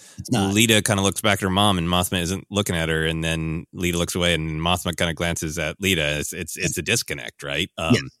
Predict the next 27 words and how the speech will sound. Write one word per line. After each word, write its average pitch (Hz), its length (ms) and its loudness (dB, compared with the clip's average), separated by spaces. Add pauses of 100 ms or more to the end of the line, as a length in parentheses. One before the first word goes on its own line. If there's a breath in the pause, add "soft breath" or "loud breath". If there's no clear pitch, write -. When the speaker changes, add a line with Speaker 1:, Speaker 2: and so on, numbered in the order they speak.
(100)
Speaker 1:
yes. 92 280 -2 (340)
Speaker 2:
but 156 100 2
I 120 80 4
feel 147 160 2
like 95 160 2
it's, 82 220 -6
it's, - 460 -2 (600)
uh, 98 160 -6
when 107 300 4
it's - 180 2
first - 480 0
presented 87 960 0 (320)
to 78 500 -2 (460)
Mothma 69 500 -8 (300)
by 69 380 -2 (100)
Davos 69 360 -4
Skulden, 69 400 -8 (160)
you 85 80 -6
know, 73 340 -6
Mothma's 76 560 -6
incredibly 76 600 -2
strong, 73 480 0 (100)
uh, 71 460 -4
fiery, 76 560 -2
y-, 80 160 0 (340)
y-, 78 220 0 (100)
"Yep, 82 240 2